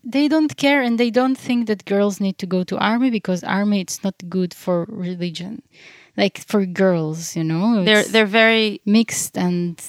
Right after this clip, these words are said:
Speaker 1: like, there are girls and boys in the army, and they,
Speaker 2: Yeah.
Speaker 1: uh, I need to wear shirt, like, um, pants, and
Speaker 2: They're not big believers in the army or, or in any kind of, like, effort for it to be, like, an equalizer between classes or between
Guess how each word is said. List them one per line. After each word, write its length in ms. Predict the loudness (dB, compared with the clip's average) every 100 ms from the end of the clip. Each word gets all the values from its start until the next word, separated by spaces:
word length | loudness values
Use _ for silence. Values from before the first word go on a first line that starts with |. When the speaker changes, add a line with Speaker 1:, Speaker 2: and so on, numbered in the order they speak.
| -14
Speaker 1:
like, 180 | -12 -8
there 160 | -4 -2
are 60 |
girls 380 | -2 2 2 2
and 180 | 2 2
boys 420 | 4 4 4 2
in 120 | -2
the 120 | -2 -2
army, 500 | 0 -2 -2 0 0
and 160 | 0
they, 60 | 0 0
Speaker 2:
Yeah. 120 | 0 -2 -2 -2
Speaker 1:
uh, 40 | 0
I 20 |
need 160 | -2 -2
to 120 | -4
wear 180 | -2 -2
shirt, 460 | -2 -2 2 2 2
like, 320 | 0 -2 -2
um, 400 | -2 0 -2 -4
pants, 600 | 2 4 4 2 0 -4
and 480 | -2 0 2 0 -4 -10 -20 -2
Speaker 2:
They're 140 | 2 4
not 100 | 4
big 180 | 2 2
believers 480 | 2 2 2 0 0
in 140 | -2 -2
the 120 | 0
army 420 | 4 4 4 2
or, 240 | 2 0 -2
or 100 | -2
in 60 |
any 360 | 0 0 0 0
kind 240 | 0 0
of, 120 | 0 0
like, 340 | -2 -4 -14 _ _ _ -20 -20 _ -6
effort 320 | -2 -2 -2
for 140 | -4
it 80 | -4
to 100 | -4
be, 160 | -4 -2
like, 160 | -2
an 80 | -4 -4
equalizer 680 | -4 0 2 2 2 0
between 640 | -2 -6 -4 0 2 0 -2 -8 _ _ _
classes 760 | -4 2 2 2 0 2 2 2
or 140 | 0
between 720 | -2 -4 2 4 4 0 -4